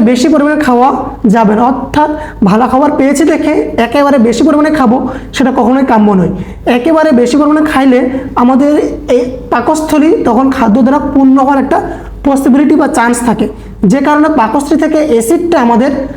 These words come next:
খাদ্যনালীতে চলে আসতে পারে এবং বুক জ্বালাপোড়া করতে পারে। তৃতীয়ত, যে বিষয়টা সামনে আসে, সেটা হলো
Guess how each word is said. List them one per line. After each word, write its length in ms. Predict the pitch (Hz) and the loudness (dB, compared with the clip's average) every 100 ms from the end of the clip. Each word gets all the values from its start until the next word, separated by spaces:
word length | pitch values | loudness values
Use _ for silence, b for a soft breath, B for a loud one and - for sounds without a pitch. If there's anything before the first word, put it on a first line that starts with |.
| B - | B -2
খাদ্যনালীতে 420 | 247 247 262 233 - | 0 2 2 2 2
চলে 120 | 233 233 | 0 0
আসতে 140 | 294 285 | 0 2
পারে 120 | 294 | 2
এবং 100 | 262 254 208 | 2 2 4
বুক 120 | 220 | 2
জ্বালাপোড়া 280 | 349 226 277 226 | 2 0 0 0
করতে 180 | - 208 | -2 -2
পারে। 120 | 208 294 - - - - - - - B B B B | -2 -4 -8 -16 -16 -16 -16 -16 -16 B B B B
তৃতীয়ত, 320 | 269 277 349 339 262 | 0 2 2 2 2
যে 60 | 247 | 2
বিষয়টা 240 | 262 311 311 | 2 0 0
সামনে 200 | 233 226 269 | 0 0 0
আসে, 140 | 269 254 | 0 0
সেটা 180 | 262 285 | 0 0
হলো 160 | 294 | 0